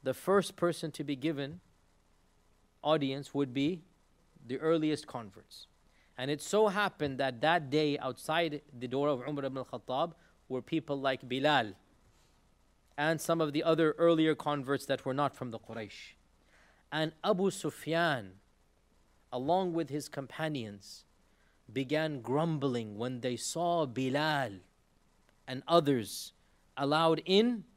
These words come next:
and everybody is going in, and they were the last batch to get the audience with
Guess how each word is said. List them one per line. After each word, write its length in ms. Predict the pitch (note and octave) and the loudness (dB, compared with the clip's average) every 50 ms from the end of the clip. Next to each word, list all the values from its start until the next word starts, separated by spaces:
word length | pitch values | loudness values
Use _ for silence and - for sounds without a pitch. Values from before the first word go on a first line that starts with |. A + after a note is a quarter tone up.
| _ _ _ _ _ _ - | _ _ _ _ _ _ -8
and 180 | C#3+ C#3+ C#3+ D3 - | -6 -6 -4 0 4
everybody 640 | G3+ A3 G3 E3+ D#3 D#3+ F#3 G#3 G3 F3 F#3 F3 E3+ | 4 4 4 4 0 2 4 4 6 6 6 6 6
is 120 | D3 - | 4 2
going 320 | - D#3+ D#3+ D#3+ D#3+ D#3 | 2 2 4 4 2 2
in, 380 | D#3+ F3 G3 A#3 B3+ C4+ B3+ G#3+ - _ _ _ _ _ _ - | 2 2 2 2 2 2 -2 -4 -8 _ _ _ _ _ _ -6
and 220 | C#3+ C#3 C#3 B2+ A#2 | -4 -4 -4 -2 0
they 220 | C#3+ D#3 E3+ F3 | 2 2 4 4
were 240 | E3+ D3+ D3 D3 D3 | 2 2 0 0 0
the 160 | A#2+ B2+ B2+ | 0 0 -2
last 840 | A#2+ A#2+ A#2+ A#2+ B2 C3+ D3+ E3+ F3+ F#3 F#3 F3 - - - - A#2+ | -2 -2 -4 -6 -4 -4 -4 -4 -2 -4 -4 -4 -6 -10 -14 -12 -8
batch 400 | A2 C#3 D3 D3+ D3 - - - | -4 -2 0 -2 -2 -4 -6 -14
to 120 | - - | -14 -10
get 240 | B2+ A#2+ C#3+ C#3 A#2+ | -6 -4 -6 -4 -4
the 100 | B2 C3 | -6 -6
audience 480 | - C3 C#3 C#3 C3+ B2+ C3 B2+ A#2+ - | -4 -4 -4 -4 -4 -6 -8 -8 -10 -12
with 100 | B2+ | -14